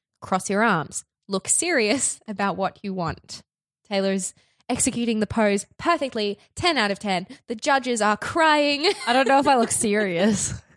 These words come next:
Speaker 2: <laughs>
Speaker 1: Serious enough, especially
Speaker 2: Nailed it.
Speaker 1: <laughs> with, like, the chin kinda wrinkling thing. Yep, good.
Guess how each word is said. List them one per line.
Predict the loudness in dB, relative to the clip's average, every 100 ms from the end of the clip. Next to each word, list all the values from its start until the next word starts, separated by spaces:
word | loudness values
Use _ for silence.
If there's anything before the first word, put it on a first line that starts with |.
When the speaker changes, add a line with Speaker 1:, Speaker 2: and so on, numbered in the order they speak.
| _ -14 -10 -8
Speaker 2:
<laughs> | -8 -8 -12 _ -20 _
Speaker 1:
Serious | -12 -6 -4 -2 -4
enough, | -6 -6 -8 -10 _ _ _ -14
especially | -12 -6 -4 -2 2
Speaker 2:
Nailed | 4 4
it. | 2 -2 -8 -14 -12
Speaker 1:
<laughs> | -12 -14 -8
with, | -6
like, | -4 -6 -4
the | -4
chin | -4 -4 -4 -4 -6 -10 -10
kinda | -6 -4 -4
wrinkling | -4 -8 -8 -10 -12 -20 _ _ _ _ -8 -8 -10 -6
thing. | -4 -2 -6 -14 _ _
Yep, | -4 -4 -2
good. | -2 -2